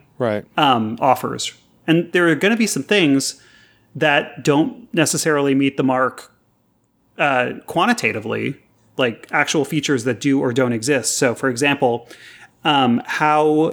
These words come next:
Speaker 2: does your current L M S offer customer-facing learning catalogs? How do
Speaker 1: Mm-hmm.
Speaker 2: they offer, uh, e-commerce, uh, systems? How do they integrate with your other customer-facing systems of record? Like, do they have,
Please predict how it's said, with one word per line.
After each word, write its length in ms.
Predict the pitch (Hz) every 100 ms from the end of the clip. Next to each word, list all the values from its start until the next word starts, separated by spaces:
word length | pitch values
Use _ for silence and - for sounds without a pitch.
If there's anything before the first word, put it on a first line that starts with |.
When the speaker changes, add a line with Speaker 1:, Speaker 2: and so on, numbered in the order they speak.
| -
Speaker 2:
does 580 | 156 143 135 135 123 -
your 440 | 135 135 131 131
current 360 | 123 - 143 139
L 160 | 139 131
M 100 | 127
S 240 | 123 123 -
offer 760 | 139 127 143 131 123 123 120 - - _ _ _ _ -
customer-facing 1200 | 170 - 151 143 156 139 - 135 123 120 120 120 -
learning 320 | 139 127 123
catalogs? 640 | - 117 110 110 85 - - - -
How 260 | 156 156
do 60 | 165
Speaker 1:
Mm-hmm. 80 | 151
Speaker 2:
they 140 | 160
offer, 800 | 156 139 135 143 131 131 131 127 _ _ _
uh, 240 | 147 135 -
e-commerce, 1040 | 190 156 - 143 131 127 127 - - - _ _ _ _ _ _
uh, 160 | 143 127
systems? 840 | - 135 135 117 - - - - _ _
How 360 | - - 160 170
do 200 | 160 170
they 340 | 151 143 139
integrate 760 | 143 156 143 156 143 139 135 143
with 320 | 135 135 127
your 120 | 143 139
other 220 | 147 143
customer-facing 800 | - 139 139 131 143 135 139 123
systems 400 | 143 - 127 123
of 120 | 127
record? 400 | 123 - 107 104
Like, 140 | 113
do 100 | -
they 140 | 139 127
have, 420 | 131 127 120